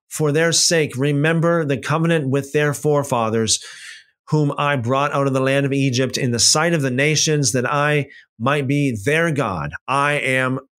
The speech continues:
the Lord. These are the statutes and rules and laws that the Lord made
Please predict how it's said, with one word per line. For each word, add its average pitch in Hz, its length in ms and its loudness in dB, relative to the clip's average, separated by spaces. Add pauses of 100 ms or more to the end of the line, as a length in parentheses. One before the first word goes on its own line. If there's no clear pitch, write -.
(420)
the 135 140 0
Lord. 98 300 -2 (1400)
These 220 380 0
are 233 80 0
the 214 100 0
statutes 139 680 0
and 139 320 0
rules 139 420 0
and 170 280 0
laws 117 420 0
that 131 120 0
the 135 100 -2
Lord 147 280 2
made 139 420 0